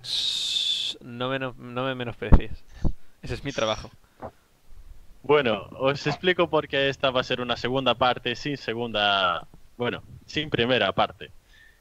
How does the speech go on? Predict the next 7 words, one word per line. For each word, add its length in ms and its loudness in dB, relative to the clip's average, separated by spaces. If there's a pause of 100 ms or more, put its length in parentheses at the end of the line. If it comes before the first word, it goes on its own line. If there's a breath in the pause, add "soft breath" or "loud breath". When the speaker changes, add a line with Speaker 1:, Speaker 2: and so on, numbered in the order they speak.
(140)
Speaker 2:
Eh, 960 4
básicamente 720 0
la 100 0
grabación 520 -4
anterior 520 0
que 200 0
hice, 340 -2